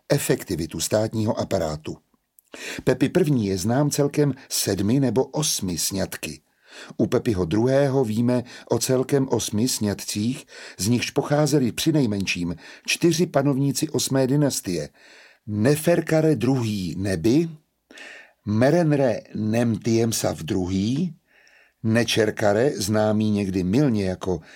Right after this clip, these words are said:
Nitokris, a Nefer Neferkare. Nicméně o velkou změnu šlo zcela jistě a na základě teorie přerušovaných rovnovách můžeme chápat celou šestou dynastii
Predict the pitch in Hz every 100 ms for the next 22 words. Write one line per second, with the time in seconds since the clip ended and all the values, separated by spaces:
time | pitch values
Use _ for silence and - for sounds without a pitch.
0 | - - 104 107 123 - 104 123 - -
1 | - _ _ _ _ - 92 85 110 143
2 | - 147 147 117 113 107 107 82 87 82
3 | 78 - _ _ _ _ _ - - -
4 | - 113 117 127 135 127 113 92 120 127
5 | 123 107 95 80 113 110 82 - - -
6 | 101 95 - 107 101 117 123 - 80 -
7 | - - - 87 87 104 127 127 135 120
8 | - 143 170 131 98 - 120 139 - 139
9 | 135 104 - 107 147 165 90 78 - -
10 | - - - 110 139 170 131 - 127 139
11 | 143 - - - - 113 101 127 131 117
12 | - 117 113 104 101 95 110 98